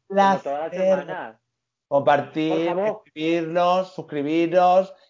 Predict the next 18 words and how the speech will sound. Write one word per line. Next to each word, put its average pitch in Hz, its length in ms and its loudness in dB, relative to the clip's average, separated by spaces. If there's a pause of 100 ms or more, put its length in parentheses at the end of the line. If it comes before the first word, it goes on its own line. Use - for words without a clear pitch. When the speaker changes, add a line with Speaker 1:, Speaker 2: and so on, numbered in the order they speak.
(120)
Speaker 1:
Si - 120 -8
me 170 120 0
queréis 202 520 4
suscribirse 220 760 2
en 214 100 -2
Franco 190 260 2
de 202 120 6
Luz, 196 640 2 (120)
a 156 160 -2
Eneco 160 440 -6
H 180 240 -4
V, 208 800 2 (520)
en 156 220 -6
Instagram 175 440 2
y 208 60 -2
Franco 143 280 0
de 135 100 0
Luz, 185 360 -6